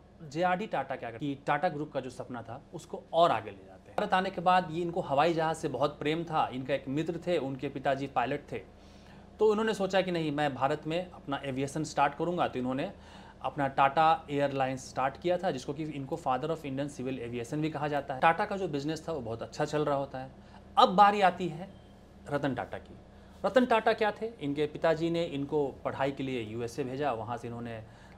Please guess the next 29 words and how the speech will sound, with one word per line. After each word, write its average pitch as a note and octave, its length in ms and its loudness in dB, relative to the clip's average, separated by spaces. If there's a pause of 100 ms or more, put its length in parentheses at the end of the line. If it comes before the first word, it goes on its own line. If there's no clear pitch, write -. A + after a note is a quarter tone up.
(100)
Bachelor B2 420 0
of - 80 -6
Architecture A#2 520 -6
किया C3 260 -4
और A2 200 -6
भारत B2 420 -6
आए A#2+ 200 -2
और G#2+ 140 -8
काम, A#2+ 320 -6 (760)
क्योंकि D#3 380 0 (360)
जेआरडी D3+ 360 2
टाटा D#3+ 240 4
इनके D#3+ 220 0
चाचा A2 300 -2
लगते - 300 -8
हैं, - 0 - (680)
तो G#3 160 8
इनको F#3 260 2
लगा F#3+ 240 10
कि F#3+ 220 0
अब E3 400 -2 (100)
चाचा D#3+ 260 2
से D#3+ 140 -4
क्या D#3+ 200 4
काम D#3+ 260 -2
मांगने D#3 300 2
जाएं, D3+ 260 4
तो C3+ 80 -6
इन्होंने C#3+ 380 -4